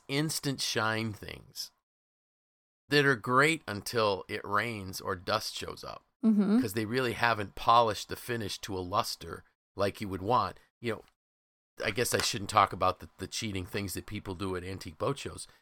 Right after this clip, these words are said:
Speaker 1: but if your, if your varnish doesn't look quite right on the interior of your boat, you just use something like, um, Murphy's oil soap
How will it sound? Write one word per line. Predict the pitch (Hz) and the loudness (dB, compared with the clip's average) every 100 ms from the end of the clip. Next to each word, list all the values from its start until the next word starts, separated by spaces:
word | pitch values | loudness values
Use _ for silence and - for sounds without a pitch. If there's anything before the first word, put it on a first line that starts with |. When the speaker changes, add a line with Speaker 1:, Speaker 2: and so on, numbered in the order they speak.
| _ - | _ 2
Speaker 1:
but | 120 - _ _ _ _ _ _ _ _ _ _ _ _ _ - | 4 4 _ _ _ _ _ _ _ _ _ _ _ _ _ -8
if | 127 - | -6 -2
your, | 135 151 | 2 4
if | - 127 | 2 -2
your | 120 143 | 0 4
varnish | 131 156 139 - | 8 8 6 2
doesn't | 127 120 107 | 0 0 -2
look | 107 131 | -2 -2
quite | - 147 123 | 0 0 2
right | 123 147 117 | 0 0 -2
on | 113 107 | -8 -6
the | 110 | -6
interior | 123 - 131 | -6 -4 -2
of | 110 | -2
your | 107 | -2
boat, | 113 117 131 | 2 2 2
you | 110 | -6
just | 107 127 - | -8 -8 -6
use | 123 - | -6 -2
something | 120 117 123 104 | -2 -2 -4 -6
like, | 95 95 92 - - | -4 -4 -6 -10 -8
um, | 95 90 87 92 _ _ _ - | -4 -4 -6 -12 _ _ _ -2
Murphy's | 117 117 95 | 0 0 -2
oil | 95 107 98 | -2 -2 -4
soap | 85 78 | -8 -12